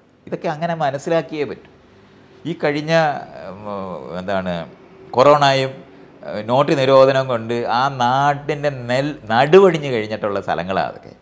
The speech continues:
സാധാരണക്കാർ ജീവിക്കുക എന്ന് പറയുന്നത് എങ്ങനെങ്കിലും ജീവിക്കുന്നതിനെ പറ്റി അല്ലാതെ വേറൊരു സ്വപ്നവും അവരുടെ ജീവിതത്തിലില്ല. ഇങ്ങനെ നിൽക്കുന്ന സ്ഥലത്ത് സ്വാതന്ത്ര്യത്തിനെ പറ്റിയുള്ള ഒരു അഭിവാഞ്ഛയും അവരിൽ ഉണ്ടാകത്തില്ല എന്നും അത് ബ്ലീക്കായ ഒരു ഫ്രണ്ടാണെന്നും കാണുന്നവർ തന്നെയാണ്.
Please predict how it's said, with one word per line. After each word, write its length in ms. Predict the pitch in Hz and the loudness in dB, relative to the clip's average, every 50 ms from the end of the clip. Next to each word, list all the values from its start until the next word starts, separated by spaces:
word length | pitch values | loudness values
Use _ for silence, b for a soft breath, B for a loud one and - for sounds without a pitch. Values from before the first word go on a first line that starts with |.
| b b b b b - | b b b b b -2
സാധാരണക്കാർ 600 | 110 113 123 131 147 156 156 160 147 151 151 156 | 0 2 4 6 6 6 4 2 0 0 0 -2
ജീവിക്കുക 460 | 143 135 135 147 156 156 - 160 151 | -2 -2 0 0 0 0 0 0 0
എന്ന് 140 | 139 139 139 | 0 0 -2
പറയുന്നത് 260 | 135 139 135 135 127 | -4 -4 -4 -4 -6
എങ്ങനെങ്കിലും 460 | 131 143 170 185 185 180 180 175 160 | -4 -2 0 0 0 0 0 -2 -2
ജീവിക്കുന്നതിനെ 440 | 151 147 147 147 143 147 143 139 139 | 0 -2 -2 -2 -4 -6 -4 -4 -6
പറ്റി 160 | 127 127 135 | -4 -4 -4
അല്ലാതെ 220 | 123 113 120 123 | -2 -2 -2 -2
വേറൊരു 260 | 120 117 120 123 120 120 | 0 -2 -2 -2 -4 -8
സ്വപ്നവും 460 | 120 - 113 110 - - 139 143 139 | -6 -6 -6 -6 -6 -8 -6 -2 0
അവരുടെ 200 | 120 104 95 95 | 0 0 -2 -4
ജീവിതത്തിലില്ല. 460 | 92 92 87 85 - - - - - - - - - b b b b b b b b | -8 -6 -8 -8 -8 -10 -14 -16 -16 -18 -20 -20 -20 b b b b b b b b
ഇങ്ങനെ 260 | 156 180 202 220 214 | -6 -4 -2 0 -2
നിൽക്കുന്ന 380 | 196 160 151 139 - 180 175 165 | 0 -2 -4 -4 -4 -4 -4 -4
സ്ഥലത്ത് 420 | - - 127 110 113 110 120 127 | -2 -2 -2 -2 -2 -2 -4 -6
സ്വാതന്ത്ര്യത്തിനെ 580 | 123 - 117 117 127 139 147 151 151 143 147 135 | -4 -2 0 0 0 0 0 -2 -6 -6 -8 -8
പറ്റിയുള്ള 520 | 123 117 92 110 101 92 95 98 101 95 - - | -10 -10 -6 -4 -4 -4 -2 -2 -4 -4 -6 -10
ഒരു 560 | 95 107 123 143 143 165 175 180 175 - - - - | -10 -10 -8 -8 -6 -4 -4 -4 -6 -6 -10 -6 -6
അഭിവാഞ്ഛയും 720 | 95 95 113 123 123 131 131 135 135 135 131 135 131 117 | -6 -4 -4 -4 -2 0 0 -2 -2 -4 -2 0 0 0
അവരിൽ 260 | 101 101 98 101 98 | 0 -2 -4 -6 -8
ഉണ്ടാകത്തില്ല 600 | 92 95 107 110 113 107 - 95 87 87 82 76 | -6 -4 -2 -2 -2 -2 -6 -8 -8 -8 -8 -8
എന്നും 180 | 76 90 - - b b b b b | -8 -10 -14 -18 b b b b b
അത് 120 | 139 147 165 | -4 -4 -4
ബ്ലീക്കായ 720 | 151 135 139 156 180 196 190 185 185 175 160 151 151 156 | -2 0 2 2 2 2 0 0 2 4 4 6 4 4
ഒരു 280 | 156 147 127 - 135 - - | 2 0 0 -2 -4 -8 -8
ഫ്രണ്ടാണെന്നും 720 | 120 117 113 123 139 143 135 120 117 117 113 113 117 113 - | -8 -8 -8 -4 -2 -2 0 0 -2 -4 -8 -10 -12 -10 -6
കാണുന്നവർ 480 | 101 98 107 113 117 117 120 117 120 | -4 -4 -4 -4 -6 -8 -8 -8 -6
തന്നെയാണ്. 480 | 117 120 120 117 117 117 107 85 73 - | -4 -4 -4 -4 -4 -6 -6 -6 -8 -10